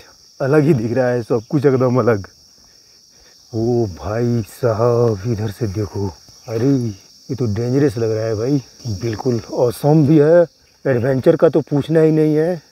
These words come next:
और यहाँ पे देखो guys, Kai है, इसमें पैर भी slip होता है। देखो, मुझे डर लगता है कि मैं लुढ़क के उधर मत चला जाऊँ।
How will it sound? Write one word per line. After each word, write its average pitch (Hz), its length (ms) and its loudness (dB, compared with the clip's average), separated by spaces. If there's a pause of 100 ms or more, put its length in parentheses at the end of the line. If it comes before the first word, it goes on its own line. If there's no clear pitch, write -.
(260)
और 135 100 6
यहाँ 131 240 4
पे 135 100 0
देखो 135 240 4
guys, 143 220 4 (240)
Kai 139 260 4
है, 151 160 2
इसमें 156 300 -2 (400)
पैर 135 200 4
भी 131 120 4
slip 120 320 -2
होता 113 160 -4
है। 113 100 0
देखो, 104 300 -8 (360)
मुझे 127 220 2
डर 131 200 2
लगता 139 240 4
है 143 100 8
कि 147 60 0
मैं 147 120 4
लुढ़क 131 260 2 (100)
के 135 60 -2
उधर 127 180 0
मत 117 200 -6
चला 107 180 -6
जाऊँ। 107 200 -12